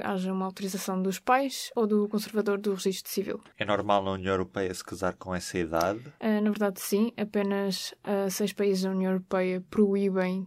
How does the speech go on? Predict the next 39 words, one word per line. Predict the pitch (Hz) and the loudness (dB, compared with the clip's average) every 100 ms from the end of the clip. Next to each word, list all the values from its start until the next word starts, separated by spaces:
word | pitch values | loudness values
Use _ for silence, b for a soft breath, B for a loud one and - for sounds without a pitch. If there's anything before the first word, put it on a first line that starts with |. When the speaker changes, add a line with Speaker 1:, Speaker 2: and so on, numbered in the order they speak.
| - | -8
Speaker 1:
terminantemente | 202 190 185 180 - 196 196 185 185 - 214 | -6 -2 -2 -2 -2 0 2 2 2 -2 -6
o | |
casamento | 190 196 190 196 190 202 | 0 0 2 0 0 0
antes | 196 - | -2 -2
dos | 208 | -2
dezoito | 185 185 180 202 | 0 0 -2 -4
anos. | 185 175 - - _ _ - | -4 -4 -8 -16 _ _ 0
E | 208 190 190 | 2 2 2
a | |
Irlanda, | 190 190 196 196 214 | 4 4 4 4 4
por | 214 | 4
exemplo, | 190 202 208 | 2 2 2
que | 190 | 0
é | |
um | 190 | 0
desses | 185 185 | 0 -2
países, | - 202 202 226 220 | 0 0 4 2 2
apenas | 214 214 208 | 0 2 0
o | 202 | 2
proibiu | 208 208 202 208 214 | 8 8 10 8 8
em | |
dois | 208 208 | 6 6
mil | 208 | 6
e | |
dezanove. | 202 214 196 185 - _ - | 8 8 6 -2 -12 _ 2
Speaker 2:
Para | 117 | 4
as | 113 | 4
pessoas | - 120 | 2 0
terem | 127 110 | 2 -2
noção, | 113 - 131 | -4 -2 -2
estamos | 123 - 113 120 | -2 -4 -6 -8
a | |
falar | - 113 110 | 2 6 6
de | 107 | 4
quantos | - 110 - | 0 0 0
casamentos | 110 95 92 92 - | -2 -2 -2 -4 -4
o | |
ano | 92 | -6
passado? | 82 - - 85 | -6 -12 -10 -12